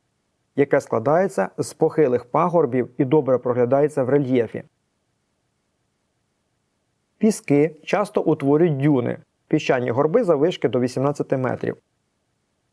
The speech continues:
У зоні широколистих лісів переважає горбистий рельєф у формі Волинської, Подільської та Хотинської височин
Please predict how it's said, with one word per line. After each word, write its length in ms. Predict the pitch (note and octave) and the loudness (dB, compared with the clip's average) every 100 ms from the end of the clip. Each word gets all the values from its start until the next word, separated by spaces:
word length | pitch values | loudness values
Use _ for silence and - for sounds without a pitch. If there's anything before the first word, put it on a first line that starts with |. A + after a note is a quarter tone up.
| _ _ | _ _
У 140 | F3 E3 | 0 4
зоні 280 | G3 F3 C#3 | 2 2 -2
широколистих 760 | D#3 D#3 D#3 D#3 C3+ C3+ A#2+ | 0 2 2 0 0 -4 -2
лісів 300 | C3 A3 B3+ | -2 0 0
переважає 560 | E3 C#3+ C3+ C3 F3 E3+ | 2 2 2 2 2 0
горбистий 560 | B2+ B2 D3+ D#3 E3 | -2 0 0 0 0
рельєф 480 | F3 E3 C#3+ A#2+ - - | 2 2 2 0 -2 -4
у 100 | D#3 | -2
формі 460 | - D3 B2 A#2+ - _ _ _ _ - | 2 2 2 -6 -10 _ _ _ _ 0
Волинської, 540 | D3+ E3+ C3+ - C3 | 2 4 0 0 -2
Подільської 600 | B2+ C#3 D3 A#2+ - B2 | 0 0 2 0 -2 -2
та 120 | B2 | -2
Хотинської 600 | A#2 B2+ C3+ D3+ - G3 | 0 0 0 -4 0 2
височин 600 | G3 F#3+ G3+ - G#3 G#3 | 2 0 -2 0 0 -2